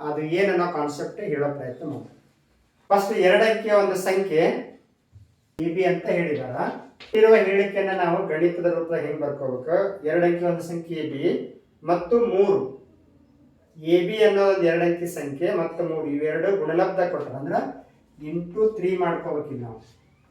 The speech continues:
ಎರಡು ಅಂಕಿಯ ಸಂಖ್ಯೆ ಎ ಬಿಗೆ ಮೂರರಿಂದ ಗುಣಿಸಿದ್ರ ಅಂದ್ರೆ ಇವು ಎರಡರ ಗುಣಲಬ್ಧ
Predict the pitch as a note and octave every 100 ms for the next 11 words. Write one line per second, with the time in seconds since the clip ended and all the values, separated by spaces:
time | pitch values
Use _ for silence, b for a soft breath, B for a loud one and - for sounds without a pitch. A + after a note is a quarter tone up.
0 | _ _ _ _ _ - - - - _
1 | _ _ _ _ C3+ D3 D#3+ E3+ F3 F3
2 | F3 E3 E3 D3+ D3+ F3 E3+ C#3 F3 F#3
3 | E3+ D#3+ E3+ E3+ E3+ E3+ D#3 C#3+ C#3+ C#3
4 | C3+ B2 C#3 E3+ D#3+ D#3 D3 D3+ F3 F3
5 | F3 C#3+ D3 D#3+ D#3